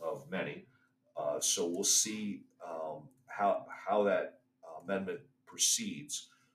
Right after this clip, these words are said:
I keep an eye on that 'cause this is a really big issue. Um, it's gonna be the subject of my column this week in the Chicago Daily Law Bulletin, so keep an eye out, uh, eye out for that. This would be a big change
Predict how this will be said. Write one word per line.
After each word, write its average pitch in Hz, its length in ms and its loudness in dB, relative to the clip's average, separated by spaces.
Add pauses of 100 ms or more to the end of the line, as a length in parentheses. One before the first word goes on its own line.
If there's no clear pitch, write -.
(240)
I 87 60 -6
keep 104 240 -8
an 98 80 0
eye 98 220 6
on 87 180 2
that 82 180 -4
'cause 98 100 -4
this 92 120 0
is 98 100 0
a 107 40 4
really 101 280 6
big 87 200 -2
issue. 85 320 -4 (260)
Um, 76 200 -12 (120)
it's - 200 -20
gonna 95 180 -10
be 85 80 -12
the 80 100 -18
subject 98 360 -2
of - 80 -8
my 85 140 -4
column 98 400 4
this 92 180 -6
week 85 280 -8 (400)
in 92 80 -20
the 87 60 -18
Chicago 98 400 2
Daily 82 260 -2
Law 90 260 2
Bulletin, 95 360 2
so - 100 -20 (140)
keep 90 180 -14
an 87 80 -6
eye 82 200 2
out, - 300 2 (180)
uh, - 240 -8
eye 104 160 4
out 101 200 0
for 85 100 -12
that. 82 380 -2
This 95 200 -4
would 78 80 -20
be 85 100 -8
a 85 40 -4
big 87 240 -10
change 85 520 -8